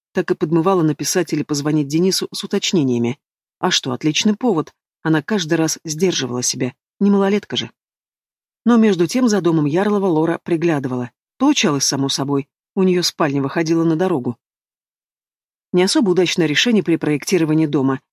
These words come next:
она бы иначе распланировала. Лора грустно улыбнулась, согревая руки о чашку с горячим чаем. Она стояла у окна, готовилась ко сну. Завтра суббота. Денис еще не приехал из заповедника. Он в последние дни еще раньше уезжал и приезжал затемно.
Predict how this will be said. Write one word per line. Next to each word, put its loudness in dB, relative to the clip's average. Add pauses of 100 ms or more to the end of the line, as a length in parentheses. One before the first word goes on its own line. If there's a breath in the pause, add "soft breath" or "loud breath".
(160)
она 2
бы 2
иначе 0
распланировала. -4 (600)
Лора 2
грустно -2
улыбнулась, 0 (220)
согревая 2
руки 0
о 0
чашку -2
с -2
горячим 0
чаем. -2 (480)
Она 2
стояла 0
у 2
окна, 0
готовилась -2
ко -4
сну. -2 (200)
Завтра -2
суббота. -6 (540)
Денис 2
еще 0
не 0
приехал 0
из -4
заповедника. -4 (400)
Он 2
в -6
последние 0
дни 2
еще 0
раньше 0
уезжал 0 (220)
и -2
приезжал 0
затемно. -2